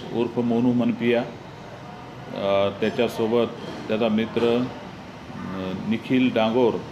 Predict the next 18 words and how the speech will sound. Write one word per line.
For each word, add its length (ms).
आणि 520
एक, 240
अ, 400
तिसरा 380
अजून 200
एक 140
आरोपी 320
आहे, 160
असे 220
तिघंजण 600
गेले. 220
अ, 320
सोळा, 480
अ, 640
पंधरा 240
तारखेच्या 480
रात्री 360
साधारण, 420